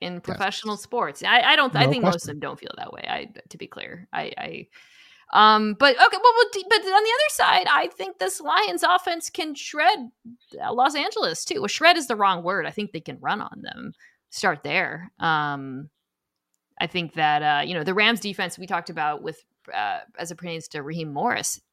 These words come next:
Speaker 1: totally
Speaker 2: Mm-hmm.
Speaker 1: outperformed expectations. You're getting, obviously, Aaron Donald is still, he is still Aaron Donald, by the way. <laughs> If you watch the Rams, it is still terrifying.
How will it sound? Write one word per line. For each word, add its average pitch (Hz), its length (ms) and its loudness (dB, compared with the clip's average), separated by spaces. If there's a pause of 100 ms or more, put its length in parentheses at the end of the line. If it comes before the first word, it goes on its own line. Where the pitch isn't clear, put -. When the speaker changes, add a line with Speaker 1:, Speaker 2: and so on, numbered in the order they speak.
Speaker 1:
totally 240 420 0
Speaker 2:
Mm-hmm. 190 240 0
Speaker 1:
outperformed 165 420 -4
expectations. 160 1000 -4
You're 151 120 -12
getting, 160 420 -4 (280)
obviously, 156 260 -2
Aaron 147 160 -4
Donald 160 380 2
is 143 100 -6
still, 151 280 -4
he 196 220 2
is 190 180 4
still - 220 -6
Aaron - 180 -10
Donald, - 320 -10
by - 140 -16
the - 80 -18
way. - 100 -14
<laughs> - 40 -10
If 180 180 -6
you 170 140 2
watch - 260 2
the - 80 -8
Rams, 147 380 -4
it 147 100 -2
is 160 160 -6
still - 460 -10
terrifying. 139 480 -2